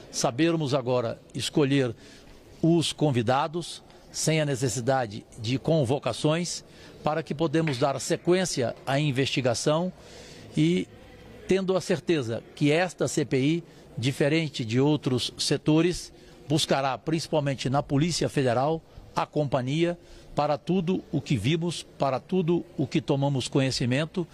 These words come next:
É, por exemplo, a questão do var, que eu fiquei aturdido, acho que dos demais senadores que aqui estão presentes também ficaram. E importante para concluir e não ser longo de minha parte, e os, os demais senadores estão à disposição de vocês.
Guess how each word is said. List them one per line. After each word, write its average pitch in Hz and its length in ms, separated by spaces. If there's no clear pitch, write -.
É, 127 240
por 143 220
exemplo, 123 380
a 110 40
questão 127 540
do 113 200
var, 143 440
que 123 160
eu 123 140
fiquei 113 600
aturdido, 143 800
acho 123 280
que 127 80
dos 113 220
demais 120 320
senadores 113 420
que - 100
aqui 113 200
estão 117 220
presentes 113 440
também 113 480
ficaram. 147 640
E 190 460
importante 175 600
para 135 220
concluir 147 480
e 151 60
não 151 180
ser 147 180
longo 139 320
de 131 140
minha 135 180
parte, 127 560
e 143 80
os, 113 160
os 120 160
demais 123 300
senadores 120 420
estão 123 220
à 123 40
disposição 127 440
de 120 60
vocês. 117 520